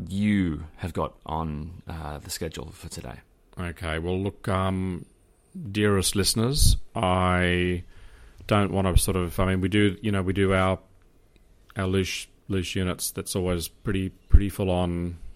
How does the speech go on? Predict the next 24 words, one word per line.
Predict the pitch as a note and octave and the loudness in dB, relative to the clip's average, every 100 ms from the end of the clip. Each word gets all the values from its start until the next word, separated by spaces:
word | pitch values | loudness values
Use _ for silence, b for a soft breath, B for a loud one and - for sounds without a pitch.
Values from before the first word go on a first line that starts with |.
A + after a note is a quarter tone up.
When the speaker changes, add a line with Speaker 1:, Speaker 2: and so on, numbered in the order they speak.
| - - | -18 -16
Speaker 2:
um, | G#2 E2 E2 E2 E2 E2+ E2 - - | -10 -8 -6 -6 -6 -6 -8 -10 -10
and | G2 | -6
we | F#2 | -6
try | - F#2+ F#2+ | -4 -2 0
and | G2+ | 0
sort | G#2+ | 0
of | G#2+ | 2
be | |
a | A2+ | 2
bit | G#2+ | 2
light | A#2 G#2+ G#2+ - - - - | 2 4 6 4 -2 -10 4
<clears throat> | F#3+ C3+ G#2 - | 6 8 4 -2
on, | G#2 G2 F#2 | 0 0 2
um, | F#2 F2+ F#2 | 0 0 -2
you | G#2 | 0
know, | G2 D3 - - | 0 -2 -6 4
loose | G2+ - | 6 8
ends, | G2+ G3 - B B B B B _ | 4 4 -2 B B B B B _
and | F#2+ F#2 F2+ | -4 -2 2
we've | F#2 F2+ | 2 4
certainly | G#2+ F#2+ | 4 4
started | F2+ G2+ F2+ F2 | 2 4 4 2
that | E2+ E2+ | -2 -4
way. | E2 E2 | -6 -6